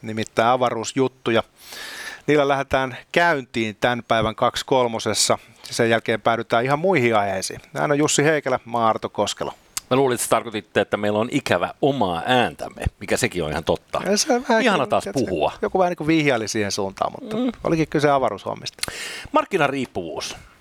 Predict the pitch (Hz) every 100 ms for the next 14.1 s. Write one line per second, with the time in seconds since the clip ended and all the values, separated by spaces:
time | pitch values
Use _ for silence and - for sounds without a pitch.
0 | _ - 226 202 147 120 - 151 160 113
1 | 85 - 202 196 160 156 - - - -
2 | - 240 226 - 190 151 110 90 87 85
3 | 101 147 85 71 - - - 107 101 -
4 | 92 85 73 _ 82 73 65 - - -
5 | - _ _ _ _ _ _ _ _ _
6 | _ - 104 117 127 127 - 139 139 151
7 | 151 170 170 104 82 71 71 - - -
8 | - - - - - - 139 151 135 110
9 | 120 117 110 110 - 110 110 110 - 104
10 | 104 107 - 156 190 208 190 143 - 180
11 | 151 139 127 131 135 - 110 104 - _
12 | _ - 127 135 127 123 120 120 135 135
13 | 127 110 - - 117 104 104 104 - 113